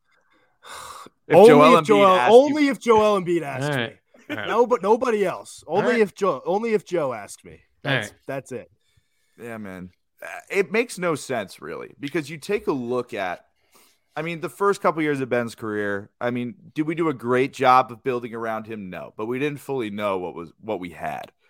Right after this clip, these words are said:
Speaker 1: But we've really, in the last few years, especially last year, even this year, you just take a look at the team construction.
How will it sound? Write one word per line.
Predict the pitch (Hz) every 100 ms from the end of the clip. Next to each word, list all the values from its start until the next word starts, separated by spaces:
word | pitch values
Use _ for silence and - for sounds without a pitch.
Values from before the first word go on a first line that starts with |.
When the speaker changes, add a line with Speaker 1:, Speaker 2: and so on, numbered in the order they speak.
| _ _ _
Speaker 1:
But | 123
we've | 117 156 143
really, | 120 117 143 175 139 110 101 107 _ _ 127
in | 127
the | 113
last | 117 127 127 -
few | 123 131
years, | 113 107 98 95
especially | - 151 156 151 127
last | 101 101 98 -
year, | 55 - _ _ _ _ _ _
even | 247 247
this | 180 214
year, | - - 131
you | 147 147
just | 139 -
take | 139
a |
look | 139
at | 113
the | 104
team | 123 135
construction. | 120 - 95 - 85